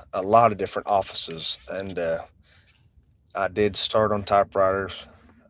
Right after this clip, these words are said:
Uh, I still have all my typewriters. Uh, and then I did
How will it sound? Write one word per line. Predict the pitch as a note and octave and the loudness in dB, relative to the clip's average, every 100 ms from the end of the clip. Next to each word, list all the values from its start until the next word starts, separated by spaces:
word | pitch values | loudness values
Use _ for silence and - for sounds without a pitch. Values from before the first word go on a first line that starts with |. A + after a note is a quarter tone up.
| - | -14
Uh, | - - F2 | -12 -12 -10
I | |
still | - - A#2 G#2+ | -8 -6 -2 -2
have | F#2 G#2 G2 - - - - | 0 0 0 -6 -20 -18 -8
all | F#2+ | -6
my | F#2 F2 | -6 -6
typewriters. | F#2 F2+ - E2 E2 F2 - - - _ - - - _ - | -4 -6 -4 -6 -6 -6 -10 -10 -18 _ -20 -20 -20 _ -10
Uh, | E2+ - | -8 -8
and | F#2 F#2+ | -8 -6
then | F#2 F2 - | -6 -4 -4
I | F2+ | -4
did | F2+ A2+ A2+ | -2 0 0